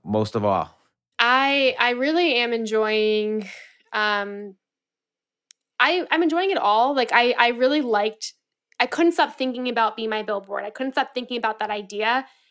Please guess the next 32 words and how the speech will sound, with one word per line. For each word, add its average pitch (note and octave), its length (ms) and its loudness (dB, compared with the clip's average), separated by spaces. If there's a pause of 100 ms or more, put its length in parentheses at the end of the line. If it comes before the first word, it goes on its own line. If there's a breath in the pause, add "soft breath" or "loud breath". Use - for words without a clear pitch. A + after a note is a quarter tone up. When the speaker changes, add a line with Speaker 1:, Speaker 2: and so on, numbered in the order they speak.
(140 soft breath)
Speaker 2:
And A#3 100 -2
rather A#3+ 280 4
than A#3+ 200 -2
just A3 200 -6
ruminate, A#3 420 -2
like, A#3+ 140 0
rather B3 180 2
than B3 140 -2
just G#3+ 160 -6
thinking A3+ 260 -4
about C4 260 4
it, C4+ 260 0
I A3+ 100 -2
sat A3+ 260 -2
down A3+ 140 0
on A3 100 -2
a A3 40 -6
Saturday A3+ 400 0
and G#3+ 140 -4
built G#3+ 240 -2
it G#3+ 100 -4
in G#3 80 -6
two G#3+ 180 -4
hours. G3 420 -8
So A#3 100 0
I, A3+ 200 2
I'm A#3+ 220 4
liking C#4 560 4
this B3 200 0
whole A#3 240 0
approach A3+ 540 0
of G#3+ 340 2